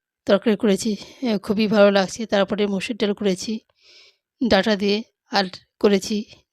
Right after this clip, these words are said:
ঢেঁড়স ভাজি। আশা করি প্রত্যেকটা রান্নায়, আহ, অসাধারণ হয়েছে। তো থালায় ভাত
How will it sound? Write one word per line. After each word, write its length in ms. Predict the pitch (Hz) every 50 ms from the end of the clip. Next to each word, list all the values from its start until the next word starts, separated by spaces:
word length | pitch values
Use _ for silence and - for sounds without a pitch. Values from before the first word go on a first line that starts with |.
| - 208
ঢেঁড়স 260 | 175 196 196 202 202 190
ভাজি। 300 | 196 214 190 165 190 175 - - - - _ _ _ _ _ _ _ _ _ _ _ _ _ _ _ _ _ _ _ _ _ _ _ _ _ _ _ _ _ _ _ _ _ _ _ _ _ _ _ _ _ _ _ _ _ _ _ _ _ _ _ _ _ _ _ _ _ _ _ _ _ _ _ _ _ _ _ _ _ _ _ _ _ _ _ _ _
আশা 260 | - - 202 - 233 226
করি 300 | - 269 240 240 240 - - - 208 214 214 240 247 247 226 208 220 -
প্রত্যেকটা 400 | 254 220 - 254 233 233 240 208
রান্নায়, 400 | 208 202 196 202 208 202 208 208
আহ, 540 | - - - - 151 156 - 277 247 220 190 - - 185 185 180 175 - - - 330
অসাধারণ 560 | 392 - 226 214 - 233 190 196 190 214 196
হয়েছে। 340 | 208 208 196 - - 247 240 - _ _ _ _ _ _ _ _ - - _ _ _ _ _ _ _ _ _ -
তো 260 | 254 233 226 220 - _ _ _ _ -
থালায় 300 | - - 208 214 220 220
ভাত 260 | 208 180 208 196 190